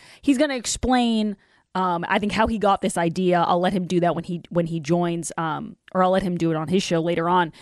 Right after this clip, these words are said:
But I also wanted to mention to people on that same front, if you go to the Howie Carr Show website and you click on store, there was a really good Cheap Aster deal last week, and I was shocked today to find out that it was still up there.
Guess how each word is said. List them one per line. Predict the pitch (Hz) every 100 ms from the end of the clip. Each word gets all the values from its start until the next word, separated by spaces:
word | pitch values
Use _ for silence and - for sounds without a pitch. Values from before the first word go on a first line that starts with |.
| - -
But | 170 202
I | 196
also | 214 233
wanted | 247 202
to | 185
mention | 180 175 175
to |
people | - 170 160 -
on | 175
that | 175 156
same | - 170
front, | 156 - 170 175
if | - 165
you | 160
go | 165
to |
the | 165
Howie | 151 156
Carr | - 151
Show | - 147
website | 151 - 170 156
and | 143
you |
click | - 165
on | 147 143
store, | - - 147 156 185 - - -
there | 190
was | 190
a | 185
really | 170 214 220 180
good | - 160 165 156 -
Cheap | - - 170
Aster | 151 151 - 175
deal | 165 180
last | 180 185 -
week, | 208 202 - -
and | 175
I | 165
was | 160
shocked | - 208 202 - - _ _ -
today | 180 175 165
to | -
find | 156 160
out | 151 151
that |
it | 151
was | -
still | - 143
up | 147 -
there. | 196 208